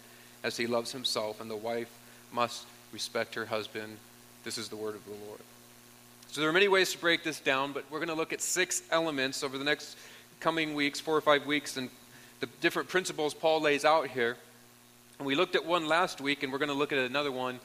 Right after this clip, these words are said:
this morning. So the first one is this, if you're taking notes, and this is the one we looked at last week. Uh, what Paul lays out is, first of all, what is the power for marriage?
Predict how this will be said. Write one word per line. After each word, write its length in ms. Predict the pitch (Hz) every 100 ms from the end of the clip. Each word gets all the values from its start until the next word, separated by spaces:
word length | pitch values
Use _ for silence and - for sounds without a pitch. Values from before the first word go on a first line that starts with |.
| - -
this 200 | 131 -
morning. 340 | 147 143 110 98
So 140 | - 143
the 80 |
first 340 | 135 208 220 208
one 140 | 196
is 100 | 160
this, 240 | 156 151 143
if 60 |
you're 100 | 139
taking 320 | 156 156 139
notes, 260 | 139 143 -
and 80 | 143
this 120 | 147
is 60 | 135
the 60 |
one 120 | 147
we 100 | 143
looked 160 | 139 151
at 100 | 131
last 320 | 131 151 -
week. 180 | 127 123 - - - - - - - -
Uh, 320 | 143 131 120 - -
what 240 | 160 202 -
Paul 240 | 208 202
lays 240 | 190 175
out 240 | 165 170 156
is, 160 | 147
first 300 | - 185 170
of 80 | 151
all, 200 | 156 151
what 300 | 135 147 185
is 280 | 175 180 175
the 120 | -
power 540 | 147 - 156 160 160 156
for 160 | -
marriage? 640 | 139 147 127 101 - -